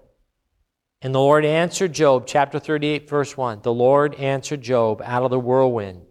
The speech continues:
and he said, and he, listen, he lists eighty-eight questions. He's the ultimate teacher. His visual aids are unbelievable. And he asks questions,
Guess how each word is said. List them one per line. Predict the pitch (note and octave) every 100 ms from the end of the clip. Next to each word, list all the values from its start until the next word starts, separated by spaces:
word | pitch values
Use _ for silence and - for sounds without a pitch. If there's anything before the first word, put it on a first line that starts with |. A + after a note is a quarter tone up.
| _
and | A#2 G#2
he | A#2+ D3
said, | D3 - D3 A#2 G2 F#2+ _ _ _ _
and | B2+ A#2
he, | A2 E3 F#3 F3
listen, | C3+ C#3 C3 G2+ F#2
he | - E3+
lists | F3 D#3+ C3+ B2 - - - - _ _ _ _ _ _ -
eighty-eight | D#3 F3+ G3 G#3 - D#3 D#3 D#3 -
questions. | D3+ D3 C#3+ - B2 A2 - - _ _ -
He's | D#3+ B2+
the | D#3 -
ultimate | E3 G#3 - G#3 G#3 -
teacher. | F#3 F3+ - G#2 G2 _
His | D#3+ A#2+
visual | G#2+ D#3 F#3+ F3 F#3+ G3 F#3+
aids | D3 D3 D3 B2+
are | B2
unbelievable. | C3+ C#3+ D#3 D3 B2+ C3 C3 A2 F#2+ F#2+ _ _ A#2+
And | G#2
he | B2+ D3+ -
asks | C3+ C3 B2+ -
questions, | - - E3+ F#3+ - - G#2 G2 -